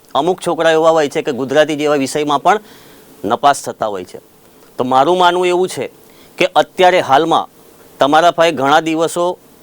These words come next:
ઓછા બાકી છે, તો તમે મારા ખ્યાલ મુજબ દિવસમાં એકાદ બે કલાક ગુજરાતી, સંસ્કૃત, પી ટી અને,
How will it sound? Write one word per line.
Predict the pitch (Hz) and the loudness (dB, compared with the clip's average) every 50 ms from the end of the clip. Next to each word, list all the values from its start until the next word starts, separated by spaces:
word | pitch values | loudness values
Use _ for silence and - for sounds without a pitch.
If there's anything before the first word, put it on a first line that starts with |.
| - - - | -14 -6 -2
ઓછા | 170 180 - - - 202 | -2 -2 0 2 0 2
બાકી | 190 180 165 156 - 151 127 | 4 4 2 0 0 -6 -12
છે, | - 110 101 | -12 -12 -16
તો | - _ 143 | -12 _ -10
તમે | 135 - 143 147 156 | -8 -6 -6 -6 -4
મારા | 160 151 143 135 147 156 | -4 -4 -2 -2 -2 -2
ખ્યાલ | - - 147 147 156 | -4 -4 -4 -4 -4
મુજબ | 151 156 151 156 139 | -4 -6 -6 -6 -6
દિવસમાં | 139 139 143 151 151 151 156 151 160 139 | -6 -6 -2 -2 -2 -2 -2 -4 -4 -4
એકાદ | 127 127 - 156 165 170 160 | -4 -4 0 2 2 2 2
બે | 160 160 151 | -2 -6 -6
કલાક | - 143 135 131 120 104 - _ - - - - - - _ - | -4 -4 -4 -4 -4 -6 -6 _ -20 -20 -20 -20 -20 -20 _ -8
ગુજરાતી, | 127 131 127 139 151 156 147 - 156 160 160 160 - - - | -6 -4 0 2 2 2 2 2 -4 -6 -6 -8 -14 -20 -16
સંસ્કૃત, | - - 127 127 131 - - - 147 160 165 160 - _ - - - - - | -10 -6 -4 -4 -4 -4 -6 -4 -2 -2 -2 -4 -6 _ -20 -20 -20 -20 -4
પી | - 143 143 | -2 -2 -2
ટી | - - 160 165 170 170 - - - - - - - - - - | 0 -2 -2 -2 -4 -6 -10 -18 -20 -20 -20 -20 -20 -10 -2 0
અને, | 170 180 165 113 98 | 0 0 0 -4 -6